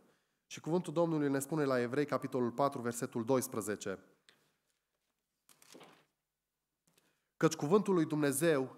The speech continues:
este viu și lucrător, mai tăiător decât orice sabie cu două tăișuri. Pătrunde până acolo că desparte sufletul și duhul, încheieturile și măduva, judecă simțirile și gândurile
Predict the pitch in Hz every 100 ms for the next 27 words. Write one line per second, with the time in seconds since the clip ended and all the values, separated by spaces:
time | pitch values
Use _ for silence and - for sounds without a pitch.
0 | - - 139 139 139 120 151 175 165 -
1 | 147 135 135 135 143 113 - - _ _
2 | _ _ _ - 135 147 - 147 139 139
3 | 180 165 151 180 - - 202 196 202 185
4 | 180 175 170 156 160 135 156 151 143 131
5 | 117 - 95 - - - _ _ _ -
6 | 156 156 202 208 196 180 160 160 185 175
7 | 170 139 139 139 175 160 143 - - 180
8 | 175 160 156 147 - 127 135 135 110 92
9 | - _ _ 135 127 143 131 139 170 165
10 | 151 151 147 - - - 135 135 110 101
11 | 101 - - _ _ _ _ 127 160 151
12 | 151 135 127 117 - 165 147 143 139 139
13 | - _ _ _ - - 123 143 131 117
14 | 120 117 110